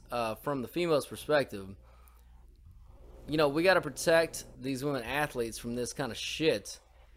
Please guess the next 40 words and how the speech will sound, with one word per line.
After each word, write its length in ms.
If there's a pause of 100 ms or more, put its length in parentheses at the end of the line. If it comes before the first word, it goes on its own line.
(400)
But 320 (140)
again, 440 (260)
I 60
told 220
you 60
from 140
the 60
jump, 300 (560)
I 420
do 120
not, 360 (640)
you 120
know, 280 (120)
look 220
down 240
on 360 (760)
universities, 760
organizations, 720
corporations, 640
whatever, 260
for 80
doing 180
whatever 260
they 120
need 140
to 100
do 160
to 60
protect 340
their 120
money. 520 (180)
You 100
know, 160
these, 240 (160)
these, 560
uh, 480 (200)
I 60
guess 240
Penn 520 (220)
University 800